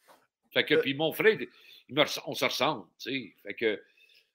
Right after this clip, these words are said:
Speaker 1: des, des, des, des, euh, énergies compatibles.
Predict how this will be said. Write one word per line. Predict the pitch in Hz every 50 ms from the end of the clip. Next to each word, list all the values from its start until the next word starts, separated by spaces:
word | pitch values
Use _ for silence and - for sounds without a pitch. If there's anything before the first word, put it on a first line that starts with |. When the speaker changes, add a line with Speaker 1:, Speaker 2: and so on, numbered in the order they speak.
| _ _ _ _ _ _ _ _ _ _ _ - _ _ _
Speaker 1:
des, | 131 127 123 - -
des, | 131 135 131 123 120
des, | 120 120 123 123 120 127
des, | 123 120 120 117 117
euh, | 117 117 113 113 113 113 107 92 -
énergies | 135 135 139 131 110 104 - 170 160
compatibles. | - 175 - - 104 - - - 135 139 101 90 -